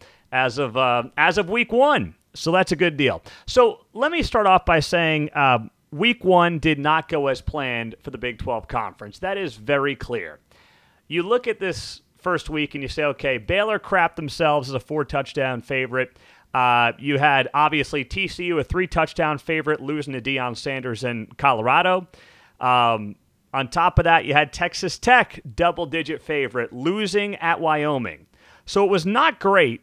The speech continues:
by any stretch, top to bottom for the Big Twelve. West Virginia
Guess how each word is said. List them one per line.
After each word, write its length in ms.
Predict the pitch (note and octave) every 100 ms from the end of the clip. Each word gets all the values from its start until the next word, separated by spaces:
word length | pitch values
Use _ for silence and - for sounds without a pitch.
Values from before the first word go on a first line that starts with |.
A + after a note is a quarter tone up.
| _
by 280 | C3 C#3+ D#3+
any 180 | G3+ F#3+
stretch, 720 | - - F3 B2 - - - _ _ _ _ -
top 260 | F3+ F3
to 100 | -
bottom 300 | E3 D#3 D3
for 80 | C3
the 80 | C3+
Big 220 | B2+ A#2
Twelve. 440 | - A#2+ D#2+ - - _ _ -
West 340 | E3 F#3+ -
Virginia 760 | G3 C3+ F3+ G3 F#3+ F#3 F#3